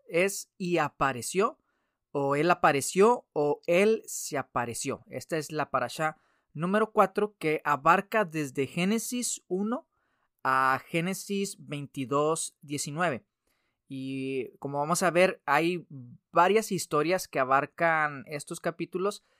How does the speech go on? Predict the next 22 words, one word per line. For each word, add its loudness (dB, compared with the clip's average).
En -4
lo -2
que -2
son -2
las 0
parashá 0
o -4
las -6
parashot, -2
el 0
título 0
que -2
se -2
les -2
pone -2
siempre 0
es 0
la -2
primer -6
palabra 2
que -8
aparece 0